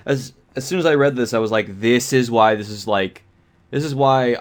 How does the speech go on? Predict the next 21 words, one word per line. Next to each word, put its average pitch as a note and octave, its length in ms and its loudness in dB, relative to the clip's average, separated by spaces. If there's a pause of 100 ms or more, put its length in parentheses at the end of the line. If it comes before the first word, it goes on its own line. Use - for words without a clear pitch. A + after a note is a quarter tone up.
this A2+ 160 -8
was A2 140 -10
required A2 360 -2
reading G#2 180 -6
in F#2+ 80 -6
high A2 240 -4
school, G2+ 240 -6
because G2 180 -12
it G#2 80 -8
hits B2+ 220 -6
you A2+ 100 -2
a G2+ 40 -4
lot A2 260 -2
harder G#2+ 280 -4
when F#2+ 240 -6
you G2 140 -6
know G2+ 320 -4
that G2 160 -4
environment F#2 480 -6
so - 260 -8
well." C#2+ 440 -10